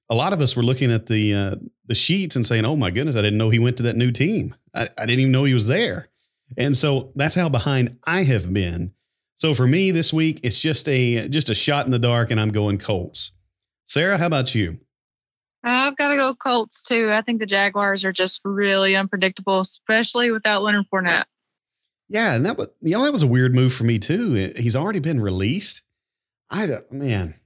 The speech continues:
Speaker 1: I just, I just can't imagine that would, uh, that would go well. All right, Philip,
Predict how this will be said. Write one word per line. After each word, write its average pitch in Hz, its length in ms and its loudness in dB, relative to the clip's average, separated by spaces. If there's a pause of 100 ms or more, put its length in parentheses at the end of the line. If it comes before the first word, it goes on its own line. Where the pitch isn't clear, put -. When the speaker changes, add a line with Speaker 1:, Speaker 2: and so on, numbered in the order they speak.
(340)
Speaker 1:
I 147 100 0
just, 156 180 0
I 147 60 0
just 151 200 0
can't 139 160 0
imagine 113 380 0
that 98 140 -2
would, 98 220 -2
uh, 95 340 0 (760)
that 104 200 -2
would 98 120 -4
go 104 180 0
well. 92 280 0
All 147 160 -2
right, 151 160 -2
Philip, 175 380 -2